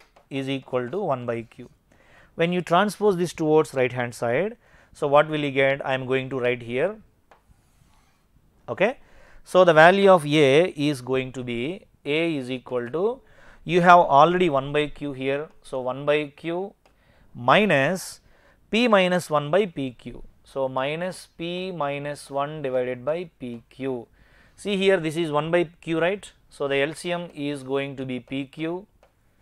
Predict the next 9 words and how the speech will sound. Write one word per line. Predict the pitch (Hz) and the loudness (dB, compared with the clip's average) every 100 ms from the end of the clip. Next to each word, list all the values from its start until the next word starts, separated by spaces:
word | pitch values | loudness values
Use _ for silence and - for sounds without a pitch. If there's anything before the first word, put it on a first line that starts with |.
| _ _ _ _ _ _ | _ _ _ _ _ _
Q, | 175 208 175 | -4 -4 -4
q | 180 190 | -6 -4
cancel, | 165 160 151 151 | -2 -2 -4 -6
remaining | 151 147 147 147 - | -4 -6 -8 -14 -10
p | 175 185 180 | -6 -4 -6
into | 160 147 | -8 -6
one | 143 143 | -4 -4
is | 143 139 | -6 -10
p, | - - 170 143 156 - | -12 -8 -6 -6 -8 -10